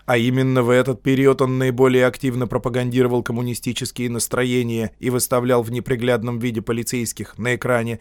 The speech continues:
для подрыва системы американской юриспруденции. Боюсь, как бы он не умер. Десять дней назад выглядел очень плохо. Не могли бы вы послать сержанта Боумана разыскать его? Четвёртое. Когда мы соберём и зафиксируем показания,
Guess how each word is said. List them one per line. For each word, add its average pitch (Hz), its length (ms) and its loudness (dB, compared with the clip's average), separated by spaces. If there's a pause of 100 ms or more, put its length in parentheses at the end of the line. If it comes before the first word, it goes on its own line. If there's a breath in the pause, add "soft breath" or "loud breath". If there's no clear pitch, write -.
(200 loud breath)
для 127 160 2
подрыва 123 400 4
системы 117 420 -2
американской 117 640 -2
юриспруденции. 110 1080 -4 (720 soft breath)
Боюсь, 147 340 6
как 143 220 2
бы 143 100 6
он 147 140 6
не 143 80 0
умер. 139 420 -2 (500)
Десять 123 380 -4
дней 135 160 0
назад 131 400 2
выглядел 123 440 2
очень 120 260 -2
плохо. 92 420 -6 (880 soft breath)
Не 127 100 -2
могли 139 300 4
бы 139 160 8
вы 131 100 6
послать 120 480 0
сержанта 120 480 -2
Боумана 113 420 0
разыскать 104 520 -4
его? 78 260 -10 (1160)
Четвёртое. 131 720 0 (720)
Когда 127 340 4
мы 151 120 2
соберём 143 500 2
и - 20 2
зафиксируем 127 680 0
показания, 120 800 -2